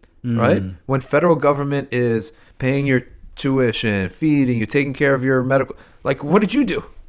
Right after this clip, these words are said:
Speaker 2: right?
Speaker 1: Right,
Speaker 2: So
Speaker 1: right,
Speaker 2: it
Speaker 1: right.
Speaker 2: softens the citizenry, right? So, any event, we move now to,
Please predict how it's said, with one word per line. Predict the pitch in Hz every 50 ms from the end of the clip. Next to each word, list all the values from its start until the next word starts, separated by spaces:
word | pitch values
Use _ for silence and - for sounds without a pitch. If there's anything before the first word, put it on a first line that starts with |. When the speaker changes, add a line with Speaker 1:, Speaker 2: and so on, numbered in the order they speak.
| - - -
Speaker 2:
right? | - 117 135 160 117
Speaker 1:
Right, | 117 117
Speaker 2:
So | 113 - 110
Speaker 1:
right, | 107 104 139
Speaker 2:
it |
Speaker 1:
right. | 151 101
Speaker 2:
softens | 104 101 - 156 - - - - 170 127
the | 117 117
citizenry, | - - 151 165 220 - 104 87 78 76 - - - - - - - -
right? | - 90 95 107 123 - - - - - - - - - - -
So, | - - - 107 92 - - - -
any | 131 160 214 226
event, | 156 131 120 98 - - - - - - - - - - - -
we | 110 123 143
move | 147 165 180 190 156
now | 156 151 151 143 135
to, | - - - 139 127 120 120 117